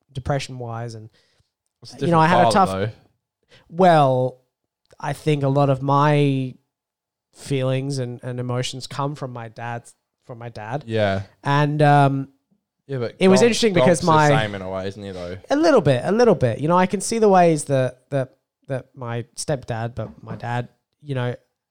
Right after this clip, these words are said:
Speaker 1: has those kinds of feelings. But, you know, it was interesting. My doctor asked today, do you ha-, does it run in the <laughs> family, you know, mental health
Speaker 2: Well, it
Speaker 1: issues?
Speaker 2: does, yeah.
Speaker 1: And I sort of, the way he worded it, he was like,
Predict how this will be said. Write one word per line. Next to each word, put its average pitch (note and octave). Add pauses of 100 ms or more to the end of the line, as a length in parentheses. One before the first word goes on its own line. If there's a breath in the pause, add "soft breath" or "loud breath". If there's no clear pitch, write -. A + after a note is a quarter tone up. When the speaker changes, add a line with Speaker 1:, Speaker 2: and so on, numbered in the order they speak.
(880)
Speaker 1:
has C#3
those B2+
kinds B2+
of A#2+
feelings. C3
But, C3+ (240 loud breath)
you D#3
know, F3
it F3
was D#3+
interesting. E3
My C#3
doctor D3+
asked C3
today, B2+ (720)
do D3
you C3+
ha-, C3
does C#3+
it C3
run C#3+
in C3
the B2
<laughs> -
family, C3
you B2
know, B2
mental B2+
health C3+
Speaker 2:
Well, B2
it - (200)
Speaker 1:
issues? A2
Speaker 2:
does, -
yeah. A#2 (200 loud breath)
Speaker 1:
And G3
I G3
sort G#3
of, F3 (1600 soft breath)
the F#3
way A3+
he G#3
worded F#3
it, C3+
he C#3+
was B2+
like, A#2+